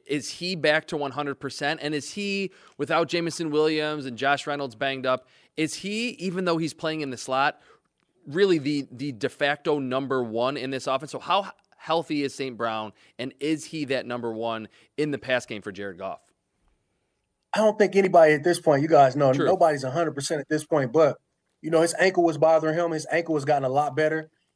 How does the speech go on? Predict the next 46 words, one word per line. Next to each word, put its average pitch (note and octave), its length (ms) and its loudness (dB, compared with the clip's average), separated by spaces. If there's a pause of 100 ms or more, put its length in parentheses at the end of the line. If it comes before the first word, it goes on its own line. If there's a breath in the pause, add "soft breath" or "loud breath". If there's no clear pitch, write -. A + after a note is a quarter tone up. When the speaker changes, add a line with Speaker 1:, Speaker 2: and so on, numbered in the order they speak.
(260)
Speaker 2:
You C#3+ 100 -4
know, C#3+ 120 4
this E3 160 0
is D3 100 -6
a D3 40 -4
guy D3+ 220 4
that C3 220 0
takes D#3+ 240 -4
care D#3+ 160 2
of D3+ 100 -2
his C#3+ 80 -4
body. D3 320 2
He's, C#3 200 -4
he's C3+ 180 -4
the B2+ 80 -8
son D#3+ 220 2
of C#3+ 120 0
a, B2+ 180 2 (460)
you C3+ 80 -2
know, C#3 100 4
Mister E3 300 -2
World. C#3+ 460 2
You C#3+ 60 -6
know, C#3+ 180 0
during D#3+ 260 0
the, C#3 240 -2
during E3 220 2
the D3 40 -2
bye D#3+ 220 4
week, D#3+ 180 0
he F#3+ 100 -4
went E3+ 180 0
back D3 220 0
to B2+ 260 -2 (380)
California, D#3+ 580 2
actually D3+ 320 0
went D#3 240 0
to C3+ 280 0 (480)
a C3 120 -2
physical E3 420 2
therapist E3 460 2
who D3+ 140 -2
he G3+ 100 0
was B3 160 -2
comfortable C#3 400 -2
with C#3 200 0